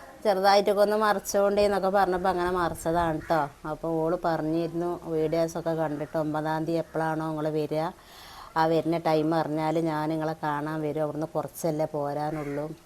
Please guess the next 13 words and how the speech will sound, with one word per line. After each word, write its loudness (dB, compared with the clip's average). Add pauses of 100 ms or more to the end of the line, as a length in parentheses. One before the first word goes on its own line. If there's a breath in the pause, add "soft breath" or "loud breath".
(140)
ആ -4
വീഡിയോസൊക്കെ -4
കാണുന്ന -4
ആളാണ്. -6
അവളെന്നും -2
WhatsApp-ിലൊക്കെ 0
മെസ്സേജ് 0
അയക്കലുണ്ട് -4
ട്ടോ. -4 (800 loud breath)
അങ്ങനെ 0
ഞാൻ, 2
ഓള് 4
വിളിച്ചു, 4